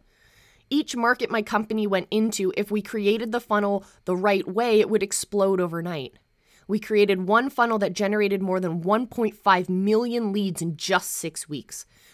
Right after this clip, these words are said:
We've created funnels that have taken a brand new startup to eight figures in sales in less than a year.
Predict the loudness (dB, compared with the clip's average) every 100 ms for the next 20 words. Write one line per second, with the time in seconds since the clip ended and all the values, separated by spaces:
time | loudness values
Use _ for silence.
0 | -2 -2 -2 -2 0 0 2 2 2 2
1 | 0 -2 -4 -4 -4 -2 -2 -4 -2 0
2 | 0 0 0 0 0 0 2 2 -2 -10
3 | -12 -6 -2 -2 -4 -2 -2 0 0 -2
4 | -6 -20 _ _ -20 -6 -2 0 0 0
5 | 0 -2 -2 0 -2 -4 -6 -6 -6 -8
6 | -8 -10